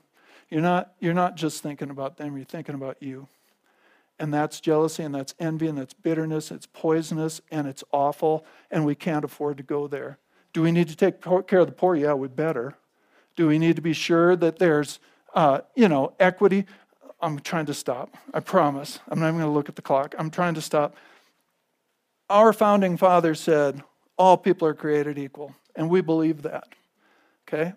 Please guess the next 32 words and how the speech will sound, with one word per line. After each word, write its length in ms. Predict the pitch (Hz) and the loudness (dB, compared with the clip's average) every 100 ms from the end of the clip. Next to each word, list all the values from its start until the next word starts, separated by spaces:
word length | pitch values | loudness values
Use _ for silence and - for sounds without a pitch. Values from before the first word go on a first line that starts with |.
| _ | _
And 140 | 180 185 | 0 4
that's 240 | 190 190 | 2 0
true. 340 | - 247 247 - _ _ _ _ _ _ - | -6 -6 -6 -10 _ _ _ _ _ _ 0
And 180 | 185 | 4
what 160 | 180 190 | 4 6
they 100 | 202 | 4
were 100 | 185 | 4
talking 440 | 202 208 208 208 | 4 2 2 -2
about 460 | 165 165 156 156 - | 2 4 4 2 0
is 280 | 160 143 165 - | 0 0 -6 0
all 320 | 165 156 139 | 2 4 2
races, 720 | 127 156 175 - 196 190 - _ _ - | -2 -2 -2 0 -2 -2 -12 _ _ -6
ethnicities, 960 | 147 - 160 180 175 180 175 165 156 | -6 -6 -2 -2 0 -2 0 -4 -6
nationalities, 1040 | 160 156 147 165 165 175 175 170 170 165 - _ | -8 -6 -6 -6 -2 2 2 2 -2 -4 -14 _
genders. 560 | - 175 175 165 160 - _ _ _ _ | 0 0 2 -2 -2 -8 _ _ _ _
We're 180 | - 175 | 4 8
all 240 | 175 175 170 | 10 10 6
equal, 320 | 165 139 - _ | 2 -6 -20 _
and 120 | 175 | -4
we 120 | 156 156 | 0 4
all 240 | 165 175 | 6 4
deserve 440 | 165 160 165 160 - | 4 2 2 2 -2
equal 360 | 175 160 160 151 | -4 -2 0 0
opportunities. 800 | 143 143 147 156 147 139 160 - - _ _ _ _ - 160 | 0 -4 -10 -8 -8 -10 -14 -18 -20 _ _ _ _ -6 -2
And 160 | 160 | 4
they, 160 | 185 185 | 4 4
and 160 | 175 165 | 0 0
they 80 | |
built 400 | 143 135 190 185 | 0 2 4 4
a 40 | 170 | 0
government 420 | 160 165 165 151 | 0 -2 -4 -8
system 420 | 165 156 151 135 | -8 -6 -8 -10